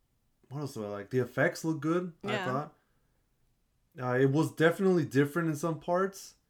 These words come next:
Speaker 1: I get, but I guess that comes with the territory, because it's Suicide Squad, so you know people are gonna die.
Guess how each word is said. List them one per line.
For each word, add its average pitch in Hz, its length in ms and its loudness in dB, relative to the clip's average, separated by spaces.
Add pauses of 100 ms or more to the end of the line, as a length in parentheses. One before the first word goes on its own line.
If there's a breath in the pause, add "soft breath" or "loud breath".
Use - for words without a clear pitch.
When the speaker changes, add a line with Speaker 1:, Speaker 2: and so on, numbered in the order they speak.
(540)
Speaker 1:
I 147 80 4
get, 165 180 2
but 180 160 0
I 196 80 6
guess 220 160 0
that 208 160 -2
comes 190 260 0
with 175 200 -4
the 127 60 -2
territory, 139 600 -2
because 127 300 -4
it's 156 180 -4
Suicide 185 380 2
Squad, 190 260 -4
so 160 100 -4
you 156 120 -2
know 175 80 0
people 165 300 -6
are 143 40 -4
gonna 131 220 -2
die. 101 460 -2